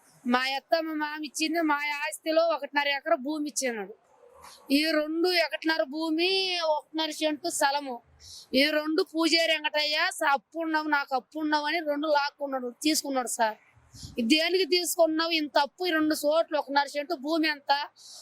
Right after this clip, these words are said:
ఒకటిన్నర పే-, చోటు ఎంత అని అడిగితే నన్ను కొట్టినారు సార్. ఇది కొ-, నువ్వు అప్పు తీసినావు, నేను ఈ అప్పులో నేను తీసుకుంటానని టెన్షన్ పెడుతున్నాడు ఆయన.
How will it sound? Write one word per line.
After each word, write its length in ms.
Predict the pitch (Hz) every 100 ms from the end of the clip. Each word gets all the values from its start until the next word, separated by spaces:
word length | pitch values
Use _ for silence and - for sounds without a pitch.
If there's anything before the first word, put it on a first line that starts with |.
| -
ఒకటిన్నర 540 | 269 285 311 320 320 311 - 302
పే-, 320 | 302 320 277 262 -
చోటు 260 | 330 359
ఎంత 260 | 330 311 294
అని 200 | 311 320
అడిగితే 440 | 302 294 311 339
నన్ను 160 | 359 320
కొట్టినారు 440 | - 277 285 294
సార్. 340 | 285 262 240 220 - _ _ 294 254 -
ఇది 200 | 277 349
కొ-, 240 | - 285
నువ్వు 260 | 285 294 302
అప్పు 260 | 277 -
తీసినావు, 520 | 359 349 339 339 330 359
నేను 180 | 339
ఈ 20 | 311
అప్పులో 360 | 285 - 320 339
నేను 200 | 320 226
తీసుకుంటానని 840 | 302 320 311 311 302 311 311 427 - - -
టెన్షన్ 480 | 285 302 339 359 339
పెడుతున్నాడు 480 | 302 302 294 285 269
ఆయన. 240 | 254 240